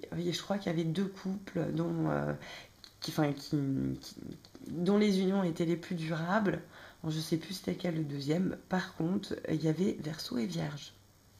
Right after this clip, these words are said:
Voilà. Puis j'avoue, euh, pour en connaître, euh, plusieurs des Vierges, franchement, euh, moi, c'est des gens que j'aime particulièrement. C'est des belles personnes, les vierges. J'ai mon frère et mon père déjà, et puis plein d'amis. Euh,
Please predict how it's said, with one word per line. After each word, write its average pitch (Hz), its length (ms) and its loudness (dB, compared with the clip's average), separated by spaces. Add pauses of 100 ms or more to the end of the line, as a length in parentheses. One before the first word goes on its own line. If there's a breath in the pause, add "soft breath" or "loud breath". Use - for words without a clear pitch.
Voilà. 156 240 -4 (420 loud breath)
Puis - 140 -10
j'avoue, 165 480 0
euh, 175 160 4
pour 185 200 -2
en 180 100 4
connaître, 185 500 2
euh, 151 300 4
plusieurs 180 460 0
des 165 120 0
Vierges, 165 320 -2
franchement, 175 580 -2 (920 loud breath)
euh, 165 460 2
moi, 180 200 2
c'est 196 140 -2
des 156 140 2
gens 170 140 -2
que 170 60 -4
j'aime 156 140 -2
particulièrement. 160 880 -6 (140)
C'est - 160 -14
des 160 80 -2
belles 185 320 -4
personnes, 156 460 -6
les 123 80 -6
vierges. - 520 -16 (680 loud breath)
J'ai 165 160 -4
mon 160 160 -2
frère 180 420 -4
et 170 40 -4
mon 156 240 -4
père 185 260 -4
déjà, 160 440 -4
et 160 40 -6
puis - 200 -14
plein 180 160 -10
d'amis. 160 440 -6 (640 loud breath)
Euh, 165 380 -4